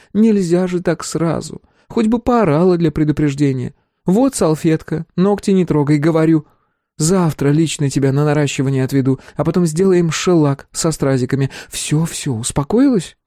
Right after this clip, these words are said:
да?» Аня от этого заплакала почти в полную силу, ненавидя себя даже больше обычного.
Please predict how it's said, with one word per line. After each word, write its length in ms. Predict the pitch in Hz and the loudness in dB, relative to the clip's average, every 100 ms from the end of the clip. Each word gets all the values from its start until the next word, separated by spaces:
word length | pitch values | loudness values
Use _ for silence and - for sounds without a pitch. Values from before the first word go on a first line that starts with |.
| _ | _
да?» 280 | 139 165 254 - _ _ _ - | -2 0 0 -4 _ _ _ -2
Аня 300 | 113 104 98 | 0 0 0
от 100 | 151 | -2
этого 240 | 139 92 | -2 -2
заплакала 500 | 87 87 113 101 78 | -2 -2 -2 0 -2
почти 360 | 82 - - 92 | -4 -8 -8 -8
в 80 | |
полную 340 | - 85 82 76 | -4 -4 -4 -6
силу, 420 | - 60 55 50 _ _ _ | -8 -10 -10 -14 _ _ _
ненавидя 420 | 92 101 87 71 | -2 0 -2 -4
себя 300 | - 67 98 | -6 -4 -2
даже 220 | 92 76 | -2 -6
больше 320 | 67 78 - 76 | -6 -6 -4 -4
обычного. 580 | 73 65 - 58 - | -4 -6 -10 -14 -16